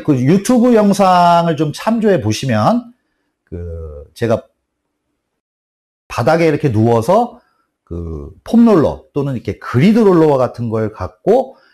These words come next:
이렇게 동-, 스트레칭 동작을 설명하는 그런 영상이 있을 거예요. 그 영상을 좀 참조해 주셨으면 좋겠어요. 사실 그 그리드 롤러를 가지고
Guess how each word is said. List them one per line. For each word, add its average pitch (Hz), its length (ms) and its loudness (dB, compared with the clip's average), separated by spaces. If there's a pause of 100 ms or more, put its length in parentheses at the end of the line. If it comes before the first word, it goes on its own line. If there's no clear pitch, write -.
(160)
이렇게 95 220 -12
동-, 110 280 -6
스트레칭 254 560 -2
동작을 147 1000 0
설명하는 156 760 -2
그런 143 220 -4
영상이 123 440 0
있을 92 260 -6
거예요. 87 480 -8 (400)
그 226 180 0
영상을 180 440 2
좀 190 160 -2
참조해 247 420 -2
주셨으면 113 400 -8
좋겠어요. 73 500 -14 (560)
사실 202 220 0
그 170 480 2
그리드 185 300 0
롤러를 156 460 0
가지고 107 800 -2